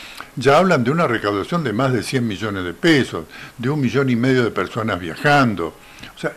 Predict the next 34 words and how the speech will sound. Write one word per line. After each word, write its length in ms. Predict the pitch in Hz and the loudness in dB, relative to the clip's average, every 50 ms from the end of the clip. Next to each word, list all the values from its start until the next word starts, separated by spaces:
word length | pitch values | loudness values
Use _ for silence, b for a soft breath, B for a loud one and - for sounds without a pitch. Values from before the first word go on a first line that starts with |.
| - - | -4 -4
es 180 | 226 320 - | -2 -2 -2
positivo. 920 | - - - 104 101 - 113 92 82 - - 107 92 87 82 80 76 71 - B B B B B B B B B B B - | -4 -6 -6 -6 -4 -4 -8 -10 -10 -10 -10 -10 -10 -10 -10 -12 -12 -14 -16 B B B B B B B B B B B -4
Eh, 520 | 147 131 123 123 120 120 120 117 117 110 107 | 0 2 4 6 6 6 6 4 2 2 0
yo 100 | 147 143 | 0 0
a 40 | |
veces 200 | 156 175 - 185 | 0 0 0 -2
me 120 | 175 147 120 | -2 -2 -2
cuesta 340 | - 160 135 - - 165 - | -2 -4 -4 -2 -4 -4 -2
pensar 340 | 156 143 131 - 147 147 | -2 -2 -2 0 -2 -2
un 120 | 151 143 131 | -2 -2 -4
poco 560 | 147 160 165 160 196 190 185 180 175 175 - - - | -4 -4 -4 -2 0 0 0 0 -2 -4 -8 -10 -6
a 100 | - 110 | -4 -4
aquellas 680 | 107 101 - 131 131 127 143 143 139 135 120 - - - 120 101 - | -4 -4 -4 -4 -4 0 0 0 2 0 -2 -4 -8 -14 -14 -12 -6
gente 340 | - 139 127 127 - 139 123 | -4 -4 -4 -2 -4 -6 -4
que 80 | - | -6
está 220 | 113 - - 135 123 | -6 -4 -2 -2 -2
en 120 | 123 120 | -2 -2
contra 460 | 120 - 226 208 143 107 - 101 95 | 0 0 2 2 2 0 0 0 0
del 200 | 92 92 92 90 | 0 -2 -4 -6
previaje, 680 | - 104 95 92 82 87 85 80 76 - - 135 135 73 - B B B B B B B B B B B B B B B B | -6 -6 -6 -6 -6 -4 -4 -6 -6 -6 -6 -8 -8 -8 -10 B B B B B B B B B B B B B B B B
y 160 | 160 147 151 139 | -8 -8 -6 -4
yo 160 | - 180 170 | -4 -4 -2
creo 160 | - 220 214 | 0 0 0
que 80 | 196 202 | 0 0
hay, 80 | 185 | 0
que 220 | 139 165 143 139 135 - 135 | 0 0 -2 -2 -2 -2 -2
hay 120 | 131 135 | -2 -2
toda 180 | - 202 208 220 | 0 2 2 2
una 200 | 202 175 143 - | 2 0 0 0
confusión 680 | 127 120 110 101 - - - - 175 185 160 120 98 90 | -2 -2 -2 -4 -6 -10 -6 -2 0 2 2 2 2 0
al 140 | 87 87 | 0 -2
respecto. 680 | 98 95 82 - - - 101 90 - - - 175 165 175 | -2 -4 -6 -6 -4 -4 -4 -4 -4 -4 -4 -6 -6 -2
¿Por 280 | - 175 170 160 - | -2 -2 -2 -2 -2
qué? 240 | - - 120 80 | -4 -2 -2 -2